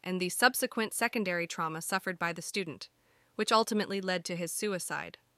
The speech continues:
Next, we turn to Okinawa, where the island commemorates the seventy-eighth anniversary of the Battle of Okinawa, the last major battle of World War Two.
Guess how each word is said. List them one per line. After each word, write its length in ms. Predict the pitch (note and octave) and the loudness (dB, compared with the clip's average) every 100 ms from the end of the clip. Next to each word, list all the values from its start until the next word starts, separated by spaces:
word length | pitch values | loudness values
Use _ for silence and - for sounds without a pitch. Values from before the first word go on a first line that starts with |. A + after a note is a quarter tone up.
| _ _ _ | _ _ _
Next, 460 | - A#3+ F4+ - - | 6 10 10 8 -2
we 100 | A#3 | -2
turn 260 | A3 B3+ B3+ | 2 2 4
to 100 | B3+ | 4
Okinawa, 520 | A3+ B3+ B3 C#4 D#3+ - - - _ | 4 4 6 6 4 -2 -16 -20 _
where 140 | G#3 | 2
the 160 | G3+ F#3+ | 6 8
island 360 | G#3+ A3 A3 | 8 6 0
commemorates 600 | - A3 A#3 G#3 F#3 - | 0 2 4 4 2 0
the 120 | - F3 | -4 -4
seventy-eighth 600 | - G#3+ B3+ C#4+ E4+ E4+ | 2 2 2 4 2 4
anniversary 720 | G#3 F#3 F3 F3 - E3+ E3 | 0 2 0 0 -2 -2 -2
of 140 | F3 | -2
the 100 | F3 | -2
Battle 320 | E3+ F3 F3 | 4 4 4
of 80 | E3+ | -2
Okinawa, 600 | - E3+ E3+ D3 C#3 D#3+ - | -2 -2 -2 -6 -8 -10 -6
the 100 | - | -2
last 400 | F#3 F#3+ G#3 - | 6 8 8 2
major 260 | F#3+ F3 F3+ | -4 -2 -2
battle 320 | E3 D#3+ E3 | -2 -2 -4
of 120 | D#3 | -6
World 200 | E3 E3 | -6 -6
War 140 | E3 D#3+ | -6 -6
Two. 240 | - D3 | -6 -8